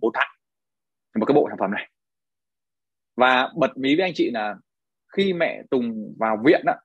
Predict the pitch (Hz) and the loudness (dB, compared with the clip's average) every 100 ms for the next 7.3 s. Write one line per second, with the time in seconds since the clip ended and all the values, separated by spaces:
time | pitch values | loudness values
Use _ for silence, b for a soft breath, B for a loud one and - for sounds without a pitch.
0 | _ - 156 131 110 135 262 - _ _ | _ -4 -2 0 2 0 -2 -16 _ _
1 | _ - 123 123 - - 185 170 147 117 | _ -4 0 -2 -2 0 0 0 -8 -4
2 | 156 147 127 135 117 - 156 135 113 185 | -4 -4 -8 -4 -4 -4 -4 -4 -4 -2
3 | - _ - 117 107 123 135 110 - 175 | -4 _ -2 -2 -2 -4 -2 -4 -2 -4
4 | - _ _ _ _ _ - 160 139 143 | -4 _ _ _ _ _ -6 -4 0 0
5 | 196 175 160 175 143 139 127 117 135 151 | 6 6 6 0 -4 -4 -2 -4 -4 -4
6 | 117 135 - 107 - - 110 95 117 180 | -4 -4 -4 -8 -8 -4 -2 -2 -4 -2
7 | 160 139 | 0 0